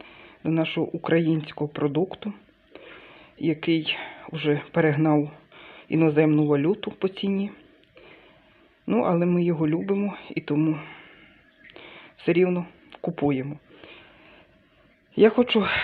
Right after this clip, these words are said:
ну так, як би сказати, трошечки, е, дешевше зробити цей продукт, е, в плані,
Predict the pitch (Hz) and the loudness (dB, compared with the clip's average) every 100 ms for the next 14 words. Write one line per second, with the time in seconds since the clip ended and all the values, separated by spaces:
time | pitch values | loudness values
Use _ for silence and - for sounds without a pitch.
0 | - - - - 202 - 190 190 - - | -4 -6 -6 -2 -2 0 0 0 -10 -8
1 | 147 180 170 170 - 165 160 160 156 151 | 2 2 2 -2 -4 -2 -2 -2 -6 -8
2 | - _ _ _ _ _ - - _ _ | -18 _ _ _ _ _ -20 -20 _ _
3 | _ _ _ _ _ 202 208 202 - - | _ _ _ _ _ -2 -2 -4 -8 -2
4 | 185 - - _ 165 175 165 160 156 - | -2 -2 -12 _ -8 -4 -4 -6 -8 -14
5 | - - - 196 - 175 147 - - 151 | -18 -16 2 4 6 6 4 2 -10 -12
6 | - - - - 165 165 156 156 - 147 | -18 -20 -16 -6 0 2 0 -2 -2 -2
7 | 165 156 208 262 - - - 180 180 170 | -2 -2 -2 -6 -12 -20 -8 -4 -4 -4
8 | 175 - - _ _ _ - 190 175 180 | -10 -20 -20 _ _ _ 0 2 4 2
9 | 165 | -4